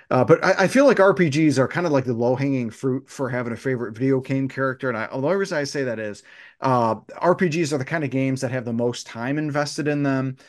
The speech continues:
as they often have a, a parallel focus on story along with gameplay. Uh, to that end, genres that are difficult to have character growth, uh, due to low or no story elements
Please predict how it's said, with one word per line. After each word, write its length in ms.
as 160
they 80
often 240
have 140
a, 100
a 140
parallel 420
focus 480
on 260
story 540
along 340
with 180
gameplay. 720
Uh, 240
to 140
that 220
end, 360
genres 520
that 120
are 60
difficult 580
to 80
have 220
character 400
growth, 560
uh, 60
due 220
to 120
low 640
or 140
no 440
story 360
elements 500